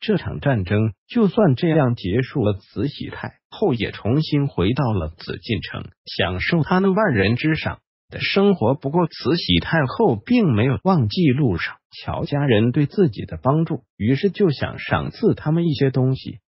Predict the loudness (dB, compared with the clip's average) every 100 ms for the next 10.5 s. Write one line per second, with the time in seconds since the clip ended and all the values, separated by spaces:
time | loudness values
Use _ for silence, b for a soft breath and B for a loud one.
0 | _ -4 -2 2 2 2 2 0 2 0
1 | 0 0 0 0 -2 -4 -8 -10 -10 -14
2 | _ _ _ _ _ _ _ _ _ _
3 | _ -20 -6 -4 -4 -6 -6 -4 -2 -2
4 | -2 -2 -2 -2 -2 -2 -2 0 2 0
5 | 0 2 2 0 0 2 2 2 0 0
6 | 0 -2 -8 -8 -2 2 2 0 _ -8
7 | -4 -2 0 -2 -4 -2 -2 -2 -2 0
8 | 0 2 0 2 0 0 -2 0 0 -2
9 | 0 0 0 0 0 -2 -2 2 2 0
10 | -4 -2 0 -2